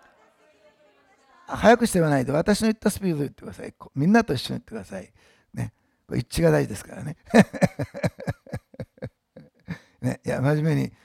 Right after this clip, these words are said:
ダビデの町がなぜあんなに感動しちゃったらね、本番一つになってたからですよね。ね。はい。「私の手を通して救いが起こりました。」あ、癒しが起こりました。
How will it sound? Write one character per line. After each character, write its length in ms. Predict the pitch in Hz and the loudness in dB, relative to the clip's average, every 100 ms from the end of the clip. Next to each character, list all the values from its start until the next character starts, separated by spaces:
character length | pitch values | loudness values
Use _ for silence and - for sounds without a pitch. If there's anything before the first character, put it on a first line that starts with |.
| _ - | _ 4
ダ 100 | 208 | 6
ビ 80 | |
デ 80 | 214 | 6
の 80 | 165 | 4
町 160 | 135 139 | 2 2
が 60 | |
な 120 | 147 | 2
ぜ 60 | 196 | 4
あ 60 | 160 | 4
ん 60 | |
な 80 | 147 | 2
に 40 | |
感 160 | 131 139 | -2 -4
動 80 | 131 | -4
し 60 | |
ち 60 | 135 | -8
ゃ 20 | |
っ 60 | - | -10
た 120 | - | -12
ら 100 | - | -14
ね、 200 | - 190 - _ | -12 -16 -20 _
本 240 | - 151 165 | -8 -2 0
番 120 | 160 | 0
一 160 | - 196 | -2 -6
つ 60 | |
に 80 | 127 | -6
な 80 | 107 | -8
っ 40 | |
て 80 | - | -10
た 100 | - | -18
か 60 | - | -20
ら 100 | - | -20
で 80 | |
す 60 | - | -14
よ 60 | - | -8
ね。 260 | 143 143 _ _ _ _ | -8 -10 _ _ _ _
ね。 280 | - - - _ _ _ | -16 -16 -16 _ _ _
は 140 | _ 98 98 | _ -18 -16
い。 120 | 101 _ _ _ _ _ | -18 _ _ _ _ _
「私 300 | - 220 226 | 8 10 12
の 120 | 247 | 10
手 100 | 240 | 12
を 100 | 262 | 12
通 180 | 220 233 | 12 10
し 40 | 214 | 10
て 80 | 214 | 6
救 240 | - 254 | 6 8
い 40 | 254 | 10
が 80 | |
起 60 | 240 | 12
こ 80 | 247 | 10
り 60 | |
ま 120 | 247 220 | 10 8
し 80 | |
た。」 320 | 247 220 165 - | 10 10 8 6
あ、 80 | 160 | 10
癒 200 | 220 247 | 10 10
し 80 | |
が 80 | 254 | 10
起 40 | 240 | 10
こ 80 | |
り 60 | 233 | 10
ま 100 | 233 | 8
し 80 | - | 8
た。 240 | 190 165 | 6 4